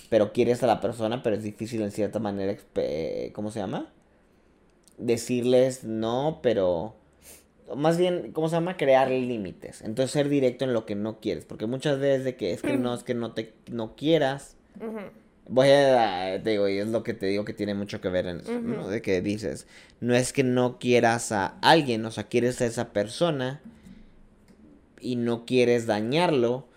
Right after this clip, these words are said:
Speaker 2: Ujú.
Speaker 1: pero no necesariamente eso implica que estés dispuesto a hacer otro tipo de cosas.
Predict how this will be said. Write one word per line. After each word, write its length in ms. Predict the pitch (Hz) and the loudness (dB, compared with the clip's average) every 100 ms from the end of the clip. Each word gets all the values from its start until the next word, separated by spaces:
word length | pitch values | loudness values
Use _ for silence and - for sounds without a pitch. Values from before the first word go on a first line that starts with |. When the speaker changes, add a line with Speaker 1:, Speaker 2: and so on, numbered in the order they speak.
| - | -12
Speaker 2:
Ujú. 280 | 226 - 208 | -10 -4 2
Speaker 1:
pero 260 | 110 104 | 4 2
no 260 | 107 113 117 | 0 -2 -2
necesariamente 1080 | 120 120 123 113 113 110 107 110 107 - | -2 -4 -6 -4 -2 0 -2 -2 -4 -4
eso 200 | 110 - | -6 -4
implica 680 | 107 107 - 107 104 107 104 | -6 -4 -2 -2 -2 -2 -4
que 100 | - | -4
estés 320 | 113 - 101 | -10 -8 -10
dispuesto 560 | 110 107 - 107 104 - | -8 -10 -6 -6 -4 -6
a 40 | |
hacer 260 | 104 107 95 | -6 -4 -4
otro 420 | 87 85 98 107 | -2 -4 -6 -10
tipo 300 | - 101 101 | -8 -8 -4
de 140 | 98 90 | -4 -4
cosas. 480 | 131 131 - - | -6 -8 -10 -20